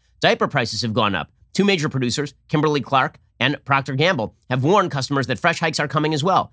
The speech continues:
Shortages of computer chips are helping to push up car prices. Soon could do the same for electronics and household appliances.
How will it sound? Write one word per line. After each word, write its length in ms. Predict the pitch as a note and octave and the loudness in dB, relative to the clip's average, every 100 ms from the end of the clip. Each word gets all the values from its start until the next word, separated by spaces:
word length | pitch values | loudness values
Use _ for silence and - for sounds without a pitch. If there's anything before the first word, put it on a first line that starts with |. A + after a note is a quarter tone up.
| _ - | _ -6
Shortages 420 | C3+ C3 B2+ D3+ | -2 0 0 -2
of 100 | D#3+ | 0
computer 360 | F#3 D#3+ C4+ | 0 0 -2
chips 340 | B3 A2+ - - - | -2 -4 -6 -10 -4
are 100 | B2 | 0
helping 240 | D#3+ E3+ C3+ | 2 0 -4
to 60 | |
push 220 | A#2+ E3+ | -2 0
up 140 | E3+ C#3+ | 0 0
car 200 | G3+ G#3+ | 0 2
prices. 420 | C#3+ G2+ - - _ | -2 -4 -8 -14 _
Soon 260 | - D#3+ E3 | -2 0 2
could 140 | E3 | 0
do 100 | D3+ | -2
the 80 | D3+ | -2
same 200 | E3+ E3 | 0 0
for 140 | - | -2
electronics 560 | C#3 B2+ - D#3 D#3+ - _ - | 0 0 2 0 0 -4 _ -4
and 120 | C3 | -2
household 360 | G#2+ - A#2+ | -2 -2 -2
appliances. 680 | F#2+ A#2+ F#3 E3+ F#2+ - - | -2 2 4 2 -2 -10 -16